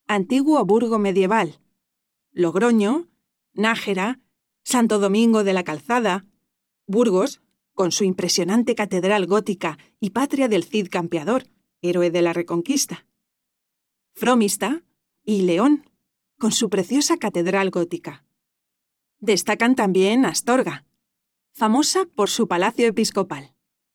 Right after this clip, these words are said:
Proyectado por Antoni Gaudí, está construido con piedra de granito de color blanco. Ponferrada, célebre por el impresionante castillo templario situado cerca de su casco antiguo,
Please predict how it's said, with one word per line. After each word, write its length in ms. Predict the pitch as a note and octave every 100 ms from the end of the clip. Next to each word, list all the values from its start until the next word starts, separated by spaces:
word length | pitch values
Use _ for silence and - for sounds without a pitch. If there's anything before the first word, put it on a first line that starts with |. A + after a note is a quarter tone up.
| _
Proyectado 720 | A#3 A#3 A3 G#3+ D4+ D4+ A3+
por 140 | G#3
Antoni 360 | F3 F3 A#3+ B3+
Gaudí, 480 | F#3 E3 F#3+ F4 - _ _ _
está 360 | - A3 - D4
construido 800 | C#4+ A3+ - - F3+ F#3 C4+ F4 F4 _ _
con 220 | B3+ A3+
piedra 440 | G3 B3 D#4 E4+ D#4
de 140 | C4+
granito 480 | F#3+ F3 F#3+ B3 D#4
de 120 | B3
color 300 | - F3 G3
blanco. 500 | F3+ F3 D3+ D3+ - _ _ _ _ _ _ _ _ _ _ _ _ _ _ _ _
Ponferrada, 800 | G#3+ G3 G3+ G#3 B3 G3+ B3+ - _ _ _ _ _ _ _
célebre 500 | - A3 G#3 G3+ G#3+
por 160 | A3 G#3+
el 140 | F#3+
impresionante 720 | F3+ F3+ F#3+ G3 F#3+ A3+ B3
castillo 520 | A#3 G3+ - B3+ A#3 A#3
templario 680 | G3+ E3+ G3+ G#3 G#3+ F#3 - _
situado 560 | - - G#3+ A3+ C4+ A3+
cerca 400 | - C#4+ C#4+ C4
de 80 | F#3+
su 180 | -
casco 300 | F3 G#3 G3+
antiguo, 600 | E3 D3+ B3+ B3 G3+ G3+